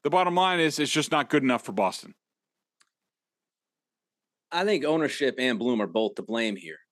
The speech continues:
Speaker 2: And I, I don't get the black and white nature of how things are covered a lot of times here in Boston. I don't get it. I, I, it's not reality.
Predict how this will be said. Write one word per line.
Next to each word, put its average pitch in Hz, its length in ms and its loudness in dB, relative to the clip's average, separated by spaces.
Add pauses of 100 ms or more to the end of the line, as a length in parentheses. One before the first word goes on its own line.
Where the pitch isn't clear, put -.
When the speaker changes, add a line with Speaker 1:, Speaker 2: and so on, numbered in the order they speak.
Speaker 2:
And 113 460 -4
I, 117 280 -2
I 127 140 0
don't 160 260 0
get 151 200 0
the 123 180 -4
black 123 580 -4
and 120 180 -6
white 113 320 0
nature 110 500 -4
of 98 120 -4
how 113 200 -2
things 113 300 -6
are 98 60 -6
covered 104 360 -4
a 98 40 -4
lot 98 220 -4
of 92 80 -10
times 95 320 -10
here 98 180 -6
in 92 60 -8
Boston. 98 440 -6
I 101 60 -6
don't 120 220 -2
get 110 200 0
it. - 100 -10 (100)
I, 110 60 -6
I, 107 180 -4 (440)
it's 135 180 -4
not 160 200 -2
reality. 156 540 -2